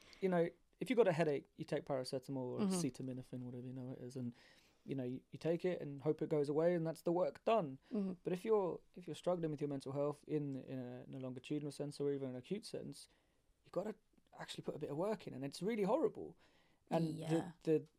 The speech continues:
Speaker 1: you know, things like
Speaker 2: When your brain is working against
Speaker 1: Mm.
Speaker 2: you, bro, it's like, what the fuck?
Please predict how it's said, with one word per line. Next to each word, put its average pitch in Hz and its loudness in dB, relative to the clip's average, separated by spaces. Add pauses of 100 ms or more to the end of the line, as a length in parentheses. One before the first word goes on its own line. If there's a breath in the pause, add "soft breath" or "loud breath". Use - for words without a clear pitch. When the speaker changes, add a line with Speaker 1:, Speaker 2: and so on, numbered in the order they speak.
Speaker 1:
you 156 -2
know, 143 2 (180)
things 202 0
like 160 6 (200)
Speaker 2:
When 302 6
your 349 8
brain 220 8
is 247 4
working 254 4
against 240 6
Speaker 1:
Mm. 254 6
Speaker 2:
you, 262 6
bro, 247 4
it's 214 0
like, 190 4 (380)
what - -20 (140)
the - -20
fuck? - -20